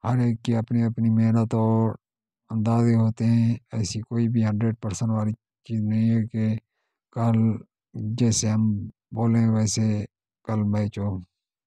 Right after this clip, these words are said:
क्योंकि हंड्रेड परसेंट वही चीज़ें जो हम देख रहे हैं और सुन रहे हैं, बाकी कल का पता किसी को नहीं, ये सारा खेल नसीब का होता है, ये बात नोट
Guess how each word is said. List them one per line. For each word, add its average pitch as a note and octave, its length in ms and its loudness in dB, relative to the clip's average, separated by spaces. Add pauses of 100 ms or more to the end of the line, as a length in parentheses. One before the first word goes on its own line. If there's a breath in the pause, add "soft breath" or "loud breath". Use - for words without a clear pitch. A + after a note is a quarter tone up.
(960 soft breath)
क्योंकि A2 260 0
हंड्रेड G#2+ 360 2
परसेंट A2+ 400 0
वही G#2+ 260 2
चीज़ें A2 380 0
जो A2 160 0
हम G#2 260 0
देख G#2 280 -2
रहे A2+ 160 2
हैं A2 80 2
और A2 160 0
सुन A2 300 -2
रहे A2+ 120 2
हैं, A2 200 2
बाकी G#2+ 580 -4 (220)
कल A#2 160 -2
का A2 160 -2
पता A2 300 -6
किसी G#2 320 -6
को G#2+ 180 -2
नहीं, A2+ 380 2
ये A2 80 -2
सारा G#2+ 380 -2
खेल A2 220 -6
नसीब G#2+ 400 -4
का A2 100 -6
होता G#2+ 300 -4
है, A2 140 0
ये G#2+ 240 -2
बात G#2 340 -6
नोट G2+ 160 -8